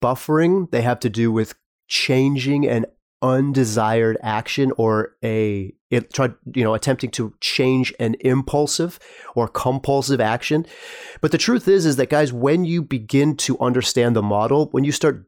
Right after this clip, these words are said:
utilizing these tools and seeing how your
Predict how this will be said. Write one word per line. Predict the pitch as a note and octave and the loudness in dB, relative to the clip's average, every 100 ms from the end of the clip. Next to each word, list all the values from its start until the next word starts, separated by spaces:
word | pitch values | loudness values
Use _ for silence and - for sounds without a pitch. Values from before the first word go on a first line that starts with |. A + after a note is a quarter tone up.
| - | -12
utilizing | G#2+ A#2 C3+ C#3 C#3+ C#3+ C3+ C3+ B2+ A2+ | -4 2 4 4 4 2 2 0 0 0
these | A2+ G#2 | -2 -4
tools | - C3 B2+ C3 C3 | -4 0 2 4 2
and | A2+ G#2+ G#2+ _ _ - | 0 0 -2 _ _ -6
seeing | - - - D3 C#3+ C#3+ | -2 0 2 2 2 0
how | C#3 - A2+ B2 C3+ | -2 -2 -2 0 0
your | A#2+ A2+ A#2 A#2 A2 | 0 0 2 2 0